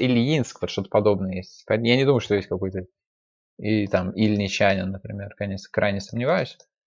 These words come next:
Ну, давайте проверим. Так, чисто вдруг попаду. Хотя я в этом очень сомневаюсь. Так, такого нет. М, ну, нет, в общем-то, метод тыка тут, конечно, не самая плохая идея, потому что в некоторых жителей действительно можно попасть.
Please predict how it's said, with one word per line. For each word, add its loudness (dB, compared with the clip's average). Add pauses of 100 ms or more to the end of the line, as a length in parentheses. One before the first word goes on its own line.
(280)
Ну, 2
давайте 6
проверим. 4 (320)
Так, 6
чисто -4
вдруг -2
попаду. -2
Хотя 2 (1300)
я 8
в -2
этом 0
очень -4
сомневаюсь. -8 (1080)
Так, 4
такого 4
нет. 0 (300)
М, -4
ну, 0
нет, 6
в 6
общем-то, 4
метод 2
тыка 4
тут, -4
конечно, -2
не 0
самая 2
плохая 4
идея, 6
потому 0
что 4
в -2
некоторых 2
жителей 2
действительно -2
можно -6
попасть. 0